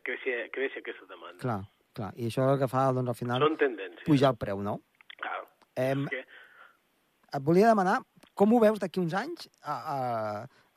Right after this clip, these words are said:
Speaker 2: el tema de l'or, el preu de l'or? Pujarà? Baixarà? Això ja sé que és difícil, eh, perquè és una mica
Speaker 1: Saps que no,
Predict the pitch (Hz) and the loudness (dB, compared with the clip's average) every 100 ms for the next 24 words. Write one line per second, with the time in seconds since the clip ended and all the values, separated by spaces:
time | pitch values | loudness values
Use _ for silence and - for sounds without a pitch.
0 | 131 127 202 220 147 117 117 165 202 175 | -6 -2 0 2 2 2 2 2 4 4
1 | 113 101 - _ - 139 131 131 175 254 | 4 2 -6 _ -6 -2 0 2 0 -2
2 | 294 _ _ _ _ _ - 143 135 123 | -6 _ _ _ _ _ -10 -8 -4 0
3 | 127 190 254 156 127 147 170 151 156 131 | 2 0 -2 -8 -2 0 0 -2 -6 -6
4 | 127 123 117 131 143 117 127 127 131 120 | -6 -6 -4 -4 -4 -4 -4 -2 0 0
5 | - 170 165 | 0 2 2